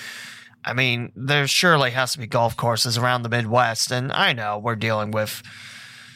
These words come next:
you know, really crappy weather. I mean, we just had our first beautiful weekend of the season, right? And it's not snowing, it's not raining and anything, so. But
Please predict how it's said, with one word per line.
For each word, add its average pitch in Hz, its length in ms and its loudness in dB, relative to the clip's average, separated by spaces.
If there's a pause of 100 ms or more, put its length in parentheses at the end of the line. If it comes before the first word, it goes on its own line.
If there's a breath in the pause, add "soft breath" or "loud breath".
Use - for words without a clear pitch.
(500 loud breath)
you 113 120 -2
know, 117 160 4
really 139 300 4
crappy 147 400 0
weather. 135 500 0
I 117 60 -18
mean, 113 220 -8
we 113 100 -2
just 123 240 0
had 127 200 2
our 120 100 -2
first 139 500 0
beautiful 127 480 2
weekend 123 480 2
of 113 140 2
the 117 80 -2
season, 123 440 2
right? 135 320 2 (460)
And 104 240 -8
it's - 140 -6
not 117 200 0
snowing, 117 520 0
it's 98 100 -4
not 113 220 0
raining 117 320 -2
and 120 80 -2
anything, 123 480 -2
so. 110 360 -6 (760 loud breath)
But 156 260 6